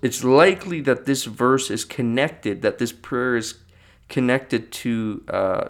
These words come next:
chapter two, verse twenty-two, which says, "In him you also are being built together into a dwelling place for God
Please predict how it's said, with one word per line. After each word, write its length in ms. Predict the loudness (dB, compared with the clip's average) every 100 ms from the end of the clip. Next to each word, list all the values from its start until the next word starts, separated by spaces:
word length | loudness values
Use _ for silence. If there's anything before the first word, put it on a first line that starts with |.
| -6
chapter 340 | 0 0 0 -6
two, 320 | -6 -4 -4
verse 300 | -2 -2 -2
twenty-two, 580 | -2 0 -2 -4 -6 -4
which 260 | -4 -4
says, 360 | -2 0 0 0
"In 260 | 2 2
him 460 | 2 2 0 -2 -4 -10 -20 -20 -4
you 180 | 4 8
also 320 | 8 8 4
are 60 | 4
being 260 | 2 0
built 320 | 4 2 2
together 420 | -2 2 2 4 2
into 360 | 0 0 0
a 40 | 0
dwelling 480 | 2 4 4 2
place 340 | -2 -2 -2 -4
for 160 | -10
God 540 | -2 2 4 4 0